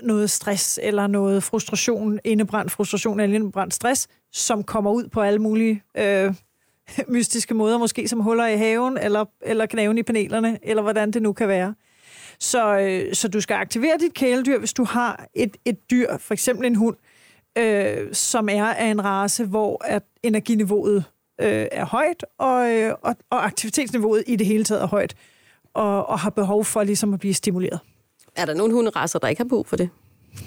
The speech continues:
Speaker 1: Der er i hvert fald nogen, som måske, øh, lever lidt bedre med det end andre. Man
Speaker 2: Mm.
Speaker 1: kan sige, jeg synes jo, alle skal aktiveres på,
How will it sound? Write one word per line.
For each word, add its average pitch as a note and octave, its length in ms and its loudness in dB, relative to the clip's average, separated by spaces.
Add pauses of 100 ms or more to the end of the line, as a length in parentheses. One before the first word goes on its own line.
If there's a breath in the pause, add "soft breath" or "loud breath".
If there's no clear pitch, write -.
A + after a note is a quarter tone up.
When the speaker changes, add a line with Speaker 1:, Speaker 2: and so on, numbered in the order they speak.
(880 loud breath)
Speaker 1:
Der - 100 -20
er - 20 -14
i F3 40 -12
hvert A#3+ 180 -2
fald B3+ 220 2
nogen, B3 240 0
som B3 160 -2
måske, A#3+ 720 0
øh, A3+ 140 2
lever C4 300 2
lidt B3+ 220 0
bedre B3+ 320 2
med A#3 180 2
det C4 100 2
end A3+ 160 0
andre. A#3 360 0
Man A3 120 0
Speaker 2:
Mm. F3 60 2
Speaker 1:
kan C#3+ 100 0
sige, B3 360 2 (440 loud breath)
jeg A#3 340 0
synes A#3 500 0
jo, G#3 100 4
alle C#4 320 0 (220)
skal - 200 -2
aktiveres A3 640 0
på, A#3 180 0